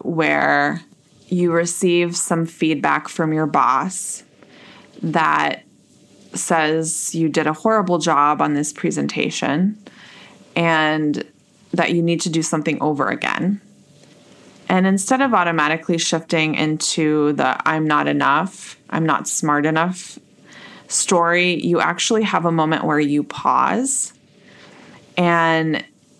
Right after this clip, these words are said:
you start to recognize that you could easily go into that story,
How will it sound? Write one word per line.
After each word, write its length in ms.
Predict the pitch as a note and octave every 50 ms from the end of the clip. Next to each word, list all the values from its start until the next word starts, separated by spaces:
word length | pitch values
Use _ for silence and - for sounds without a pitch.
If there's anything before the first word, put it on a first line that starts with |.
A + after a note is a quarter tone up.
| _ - _ -
you 480 | - F3 E3 F3 F3+ F3 F3 F3 F3
start 300 | F3 - - G3 F3 - -
to 140 | - F#3
recognize 560 | D#3+ D#3 E3 F3 - F#3 F3 E3+ E3 E3 D#3+ F3+
that 120 | D#3 -
you 120 | D#3 E3
could 160 | E3 - F3 -
easily 380 | - B3 C4+ G#3 F#3 E3+ E3
go 160 | C#3+ C3+ C#3
into 220 | B2+ C#3 D3 - E3+
that 200 | - A#2 - -
story, 600 | - - - C#3+ B2 - - C#3+ F3 G3+ A3 G#3+